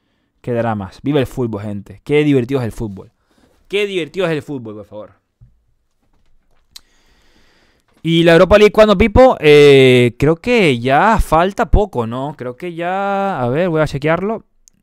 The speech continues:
Creo que ya jugamos después del Napoli, ¿eh? Diría yo. O sea, la semana que viene. O sea, no esta, sino la otra. O sea,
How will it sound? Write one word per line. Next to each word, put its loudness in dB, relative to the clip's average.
Creo -8
que -8
ya -2
jugamos -6
después -2
del -4
Napoli, 0
¿eh? -12
Diría -2
yo. -6
O -20
sea, -6
la -4
semana -6
que -10
viene. -8
O -20
sea, -6
no -6
esta, -8
sino -8
la 0
otra. -8
O -20
sea, -4